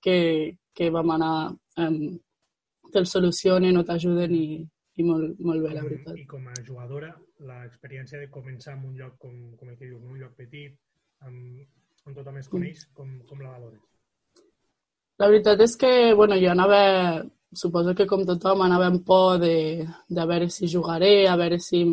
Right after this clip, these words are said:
Speaker 1: si m'adaptaré i aquestes coses, però, bueno, vaig tenir bastanta sort perquè el meu equip era bastant nou, perquè com és un, un lloc, una universitat de dos anys, em,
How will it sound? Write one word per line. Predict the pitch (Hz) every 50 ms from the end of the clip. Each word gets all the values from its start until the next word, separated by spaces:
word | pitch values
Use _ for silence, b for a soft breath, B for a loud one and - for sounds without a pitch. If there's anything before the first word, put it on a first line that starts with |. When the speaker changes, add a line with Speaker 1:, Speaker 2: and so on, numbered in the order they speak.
| 165 160 170
Speaker 1:
si | - - - 175
m'adaptaré | 180 175 175 175 170 - - 160 160 170 180 190 190 185 185 185 185 185 180 180 B B B B B _ -
i | 196
aquestes | 196 180 196 190 190 - 196 196 -
coses, | - 214 214 220 226 220 -
però, | - - 190 185 185 180
bueno, | 170 185 170 165 160
vaig | 165 165 170 -
tenir | - 196 190 196 196 190
bastanta | 190 185 185 - 196 190 180 190 190
sort | 185 - - 185 185 180
perquè | 185 185 180 190 180 170 170 170 170 - -
el | 175 170
meu | 175 175 175
equip | 180 175 - 185 180 185
era | 185 180
bastant | 175 175 - - - 175 170 180
nou, | 180 190 196 208 233 294 330 _ _ _ -
perquè | 165 165 160 - 165 165 156 151 156 165 151 - _ _ _ _ _ _ _ _ _ - -
com | 185 185 180
és | 175 175 165 175 185
un, | 185 185 185 185 170 165
un | 185 185 185
lloc, | 180 180 175 160 170
una | 180 185 175
universitat | 180 185 180 180 180 - 180 185 180 170
de | 175
dos | 170 170 175 165 185
anys, | 180 175 175 170 170 170 - - - -
em, | 165 160 160 160